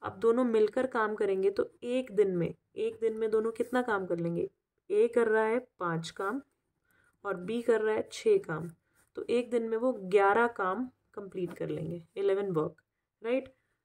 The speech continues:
तो अब वो पूरा का पूरा साठ काम कितने दिन में कर लेंगे? सिक्सटी by इलेवन कर दो,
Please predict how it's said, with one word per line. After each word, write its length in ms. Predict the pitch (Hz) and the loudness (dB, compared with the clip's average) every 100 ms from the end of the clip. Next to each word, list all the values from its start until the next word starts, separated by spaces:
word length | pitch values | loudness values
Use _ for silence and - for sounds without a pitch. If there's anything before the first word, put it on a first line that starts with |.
| _ - | _ -10
तो 80 | |
अब 280 | 240 - 247 | -10 -6 -4
वो 120 | 254 | -2
पूरा 580 | 277 - 262 262 269 277 | -2 -4 -4 -2 2 0
का 180 | 277 277 | 2 -2
पूरा 360 | 277 240 240 233 | -2 -2 -2 -2
साठ 540 | - - 214 220 220 | -4 -2 0 0 -2
काम 340 | - 185 185 | -10 -8 -8
कितने 500 | 190 220 - 220 220 | -10 -14 -12 -4 -2
दिन 140 | 208 196 | 0 0
में 180 | 196 180 | 0 0
कर 180 | 170 | 0
लेंगे? 300 | 165 151 170 | 0 -2 -6
सिक्सटी 760 | 170 - - 226 - - 233 233 | -8 -12 -10 -10 -12 -14 -6 -4
by 120 | 202 | -2
इलेवन 480 | - 196 180 180 185 | -2 0 0 0 -2
कर 160 | 175 170 | -6 -6
दो, 320 | 170 269 | -2 -4